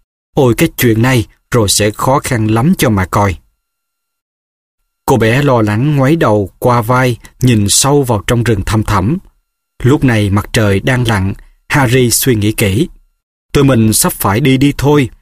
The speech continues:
Nhớ là không được rời mắt khỏi cây liễu roi. Nếu không, tụi mình sẽ không biết mọi chuyện đã diễn biến tới đâu."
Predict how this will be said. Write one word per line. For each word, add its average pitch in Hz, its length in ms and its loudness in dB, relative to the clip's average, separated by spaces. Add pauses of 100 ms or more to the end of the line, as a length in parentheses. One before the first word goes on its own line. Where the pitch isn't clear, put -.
(360)
Nhớ 127 160 4
là 175 240 2
không 117 220 -2
được 110 220 0
rời 107 200 0
mắt 123 240 -2
khỏi 101 280 -2
cây 117 140 0
liễu 104 300 0
roi. 127 280 0 (420)
Nếu 113 260 4
không, 131 300 0 (240)
tụi 127 120 0
mình 113 200 2
sẽ - 240 -2
không 135 240 -2
biết 185 220 0
mọi 104 200 2
chuyện 107 440 -2
đã 110 220 -2
diễn 113 420 0
biến 143 200 2
tới 127 140 0
đâu." 127 200 0